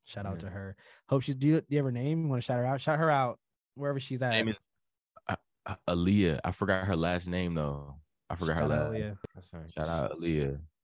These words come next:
Speaker 2: Shout out to Aaliyah.
Speaker 3: Shout out Aaliyah.
Speaker 2: Um, oh, and I know with, when it comes to Immerse, your song,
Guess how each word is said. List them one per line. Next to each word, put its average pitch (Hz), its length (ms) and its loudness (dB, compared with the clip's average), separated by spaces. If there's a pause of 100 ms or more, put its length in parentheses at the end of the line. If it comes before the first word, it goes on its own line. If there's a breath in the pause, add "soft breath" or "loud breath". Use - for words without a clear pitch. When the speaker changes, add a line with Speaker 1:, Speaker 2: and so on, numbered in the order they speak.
Speaker 2:
Shout 92 200 -14
out 95 160 -16
to 101 100 -14
Aaliyah. 110 160 -10
Speaker 3:
Shout 69 140 -4
out 73 140 -2
Aaliyah. 76 480 -14 (720)
Speaker 2:
Um, 95 480 -6 (220)
oh, 135 320 0
and 104 240 -6
I 107 140 -8
know 135 280 -2
with, 110 600 -4
when 95 180 -8
it 92 60 -8
comes 113 320 -8
to 92 80 -12
Immerse, 90 420 -10
your 87 60 -14
song, 92 500 -6